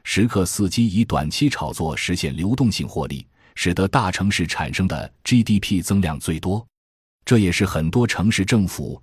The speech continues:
热衷发展总部经济的内因。有些金融机构增加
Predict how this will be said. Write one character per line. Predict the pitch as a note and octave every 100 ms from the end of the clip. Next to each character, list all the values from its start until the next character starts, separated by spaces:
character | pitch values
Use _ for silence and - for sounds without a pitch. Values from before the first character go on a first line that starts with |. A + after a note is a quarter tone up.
| _
热 | B2+ F#2+
衷 | - G#2
发 | A2 A#2+ G#2
展 | E2 E2+
总 | F#2+ - D#2+
部 | F#2+
经 | F2 A2+ A2
济 | F2
的 | D2+
内 | D2+
因。 | D2 D#2+ F#2+ - _ _ _ _ _
有 | F#2 G2+
些 | F#2+ A2+
金 | F#2+ D#3
融 | G#2+ G2+
机 | - B2
构 | - - - _
增 | - G#2
加 | G2 F#2+